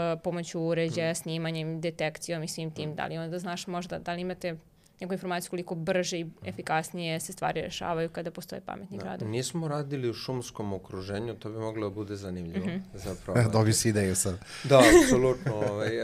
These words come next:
Speaker 2: e, radili smo jedan case, ovaj, bila je kompanija koja se bavi javni transport
Speaker 1: Mhm.
Speaker 2: u principu. Da, i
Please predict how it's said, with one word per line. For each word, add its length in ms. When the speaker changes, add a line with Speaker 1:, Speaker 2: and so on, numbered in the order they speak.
Speaker 2:
e, 120
radili 480
smo 420
jedan 640
case, 600
ovaj, 440
bila 300
je 120
kompanija 640
koja 160
se 180
bavi 600
javni 300
transport 720
Speaker 1:
Mhm. 140
Speaker 2:
u 140
principu. 580
Da, 480
i 320